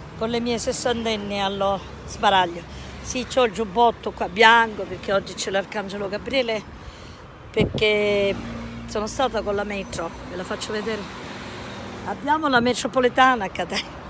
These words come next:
cose di lusso! Abbiamo cose che io pensavo percorrendola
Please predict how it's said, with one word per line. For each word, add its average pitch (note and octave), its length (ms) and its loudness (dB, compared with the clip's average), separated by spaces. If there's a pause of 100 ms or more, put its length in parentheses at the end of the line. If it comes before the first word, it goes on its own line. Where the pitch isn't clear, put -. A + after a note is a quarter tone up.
cose G#4+ 480 8
di F4+ 100 4
lusso! - 920 -2 (920)
Abbiamo C#4 560 8
cose C4 460 8
che G#3+ 100 4
io C#4+ 220 6
pensavo A3+ 480 4
percorrendola A3 1000 6